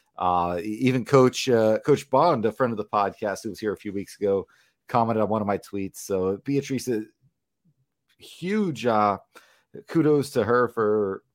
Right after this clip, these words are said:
you know, her performance out there again. Uh, what's wild to me, it, um, my goodness, a sixteen-year-old high school sophomore won the event. Did, did you, uh, did you know that, T J? Or, uh, um, Anna Davis, she's,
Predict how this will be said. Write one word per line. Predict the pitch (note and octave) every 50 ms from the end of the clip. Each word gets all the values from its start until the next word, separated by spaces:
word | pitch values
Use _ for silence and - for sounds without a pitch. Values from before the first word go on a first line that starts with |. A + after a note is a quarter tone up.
| _ _
you | - A2+
know, | A2+ A2
her | B2 A#2+
performance | - G#2+ - - A#2 G#2+ A2 G#2 - A#2
out | G#2+ G2+ - -
there | G#2 G2+ G2+ G2+
again. | F#2+ E2 - A2 G#2 G2 F#2+ F#2 F#2+ F2+ - _ _ _ _ _ _ -
Uh, | G2 G2+ G#2+
what's | A#2+ C3 C3+ C#3 C#3 - B2
wild | C#3+ E3+ F3+ F3 D#3+ A2
to | A2 A2
me, | G#2+ A2+ C3 C3 A#2+ A2+ G#2+
it, | G#2 G2+ G#2+ G#2 G2+ - - _ _ _ _ _ _ _ _ _ _ _ _
um, | A2+ G#2 F#2+ F#2+ F#2 E2+ D2+ C2+ - _ - - _ _ _ -
my | A#2 A#2+ G#2+ - _
goodness, | - B2+ A2 G#2+ F#2+ F2 - - - _ _ - _ _ _ _ - - -
a | C#3+ C#3 B2+
sixteen-year-old | C3 - - F3+ F3 F3 - - - E3+ E3 D#3 D3 D3 D3+ C3+ A2+ G2 G#2+
high | B2+ C3
school | - - C#3 A2
sophomore | - - A#2+ B2 B2+ - - G#2+ F#2+
won | F2 F#2 G#2+ G2
the | F2+ F2+ E2
event. | D2+ D2+ F2 E2 D2 - - - - _ _ _ _ _ _ -
Did, | A2 B2 A#2+ A#2+
did | - - E3 C3 B2+
you, | E3 D#3+ E3
uh, | D3 B2+
did | A#2+ B2+ B2 -
you | C#3+
know | A#2+ B2+ C3
that, | C#3 B2 -
T | - C#3+ C3+
J? | A#2+ C#3+ C#3+ B2+
Or, | A2+ G#2 G2+ G2 G2 F#2+ G#2 -
uh, | A2+ A2 A2 A#2 A#2+
um, | F#2+ F#2+ - _ _ -
Anna | D3+ D3+ D#3 D#3+
Davis, | A#2+ - C3+ C3+ B2 A2 A#2 A2 - - - _ _ _ _
she's, | - - C3+ B2+ G#2+ A2